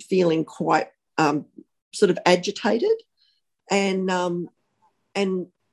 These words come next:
that was only the once during the week that I was feeling a bit agitated.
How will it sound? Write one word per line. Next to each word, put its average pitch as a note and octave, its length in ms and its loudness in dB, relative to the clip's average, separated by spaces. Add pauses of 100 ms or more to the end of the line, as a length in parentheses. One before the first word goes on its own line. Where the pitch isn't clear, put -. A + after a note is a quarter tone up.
(380)
that G3+ 160 -4
was F#3+ 240 -8
only A3+ 180 -2
the F#3+ 100 -2
once E3+ 640 -6
during E3+ 280 2
the D#3 60 2
week D#3 260 2
that D#3 100 0
I D#3 60 2
was D3+ 180 -4
feeling D#3 280 -4
a - 40 -6
bit F3 160 0
agitated. E3 560 -2